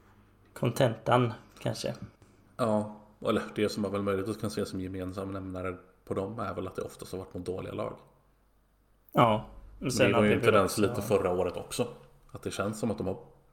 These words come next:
Speaker 2: av någon anledning så har de lite svårt att tända, tända till mot, mot sämre
Speaker 1: Mm.
Speaker 2: lag. Vi kan inte riktigt passa städa av de här dåliga lagen som,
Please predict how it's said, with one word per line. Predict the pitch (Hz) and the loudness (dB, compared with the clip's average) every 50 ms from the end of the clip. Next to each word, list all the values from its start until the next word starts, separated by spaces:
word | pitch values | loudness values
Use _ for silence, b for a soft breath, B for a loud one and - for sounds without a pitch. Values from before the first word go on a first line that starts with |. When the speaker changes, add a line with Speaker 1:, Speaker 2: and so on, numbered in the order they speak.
| _ _ - - - _ _ - | _ _ -20 -20 -20 _ _ -2
Speaker 2:
av | 110 104 101 | 0 0 2
någon | 104 104 113 117 | 2 0 0 0
anledning | 104 95 95 92 92 95 | 0 0 -2 -2 -4 -4
så | - - 92 | -4 -2 -2
har | 95 98 | -2 0
de | 104 113 | 0 2
lite | 113 101 104 - | 2 0 0 -4
svårt | - - 90 92 - - | -8 -6 -6 -6 -6 -8
att | - | -8
tända, | - 98 90 87 82 - | -6 -6 -6 -6 -8 -10
tända | - - - - 92 85 | -12 -6 -6 -4 -4 -4
till | - - 110 120 131 113 104 | -2 -2 -2 -2 -2 -6 -6
mot, | 101 98 98 - - - - - _ B B B B B B B B B B B B B B B B B - | -6 -8 -8 -8 -14 -16 -18 -18 _ B B B B B B B B B B B B B B B B B -8
mot | - 98 87 - - | -4 -4 -4 -4 -4
sämre | - 98 85 151 | -6 0 4 4
Speaker 1:
Mm. | 135 123 | 4 6
Speaker 2:
lag. | 120 120 127 - - - - - _ _ _ _ _ _ _ _ _ _ _ _ _ _ _ _ _ _ | 4 2 -2 -6 -10 -18 -20 -20 _ _ _ _ _ _ _ _ _ _ _ _ _ _ _ _ _ _
Vi | - | -12
kan | - 104 92 95 | -8 -6 -4 -4
inte | 101 95 107 | -2 -2 -2
riktigt | 101 95 - 101 - - - | -2 -2 -4 -10 -12 -4 -4
passa | 90 82 - - 95 | -4 -2 -2 -4 -4
städa | - - - - - 101 92 92 90 95 | -4 -4 -6 -2 0 0 0 2 2 2
av | 98 98 104 101 110 | 2 2 2 0 -2
de | 104 95 95 | -2 -2 -2
här | 90 | -2
dåliga | 87 95 92 92 87 92 107 | 0 0 0 0 0 0 -2
lagen | 117 107 98 98 95 87 92 | -2 -2 -2 -4 -4 -8 -10
som, | - - 98 95 98 | -8 -8 -8 -10 -10